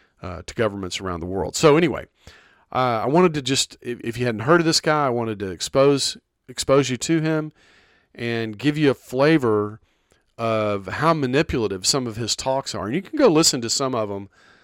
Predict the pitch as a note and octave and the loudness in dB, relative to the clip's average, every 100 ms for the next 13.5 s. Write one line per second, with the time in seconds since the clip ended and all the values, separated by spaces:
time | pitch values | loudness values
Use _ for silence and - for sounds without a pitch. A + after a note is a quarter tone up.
0 | _ _ _ G2 G2+ G2 F#2 A#2 C3 B2+ | _ _ _ -10 -8 -6 -6 -6 -4 0
1 | B2+ C3 A#2 C3 A2+ G#2+ - F3 A#2 F#3 | 0 0 -2 -2 0 0 0 0 0 -2
2 | D3+ A#2+ C#3+ B2 A#2 A2 A2 A2 A2+ A2 | -2 -2 0 2 0 -2 -2 -2 -4 -6
3 | - G#2 B2+ A#2 A2 A2 G#2+ A2 G2+ - | -8 -6 -4 -2 -4 -4 -6 -6 -6 -4
4 | B2 G#2+ C3+ D3+ F3+ F#3+ G#3 G#3+ - _ | -4 -4 -4 -2 0 0 -2 -8 -12 _
5 | _ _ _ _ _ _ _ B2+ B2+ A#2+ | _ _ _ _ _ _ _ -4 -2 0
6 | C3 C3 C3+ B2+ C3 B2+ A#2+ A#2 A2+ A#2 | 2 4 4 4 4 4 2 0 0 0
7 | C#3 D#3 D#3 - A2+ A2+ G#2 G#2+ C3+ C#3+ | 0 0 -4 -6 -8 -6 -8 -6 -4 2
8 | E3+ F#3+ F#3 F#3 F3 E3 - G#3 - G2 | 2 2 2 2 2 0 -2 -2 0 -2
9 | C2+ F2 F2 - _ _ _ _ _ G#2+ | -2 -8 -10 -16 _ _ _ _ _ -10
10 | G#2+ F#2+ F#2 F#2 - _ C#3+ - - G1+ | -8 -8 -12 -18 -20 _ _ -20 -18 -18
11 | G1+ - _ _ _ _ _ _ _ _ | -20 -20 _ _ _ _ _ _ _ _
12 | _ _ _ _ _ _ _ _ _ _ | _ _ _ _ _ _ _ _ _ _
13 | _ _ A#2+ G#2 C#2+ | _ _ -8 -8 -8